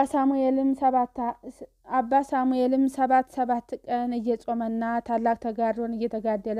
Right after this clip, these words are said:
ኖረ። ከዚያም በኋላ በአስቄጥስ ባለች በከበረች በአባ መ-፣ በአባ መቃርስ ቤተ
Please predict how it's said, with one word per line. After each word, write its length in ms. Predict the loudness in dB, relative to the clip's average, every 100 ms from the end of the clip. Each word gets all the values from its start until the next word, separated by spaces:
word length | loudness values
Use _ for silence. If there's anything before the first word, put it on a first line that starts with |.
| -2
ኖረ። 300 | -2 -2 -2 -4
ከዚያም 440 | -4 -2 0 0 -2
በኋላ 320 | -2 0 2 0
በአስቄጥስ 680 | -2 -4 -6 -16 -8 -8 -6
ባለች 460 | -4 -2 -2 -6 -8 -6 -6 -6 _ _ _ 0
በከበረች 580 | 2 0 0 0 0 0
በአባ 280 | 0 2 2 2 2 -2 -6
መ-፣ 200 | -4 -2 -4 _ -6
በአባ 300 | 0 0 2 0
መቃርስ 460 | 0 -2 -2 -2 -6
ቤተ 180 | -6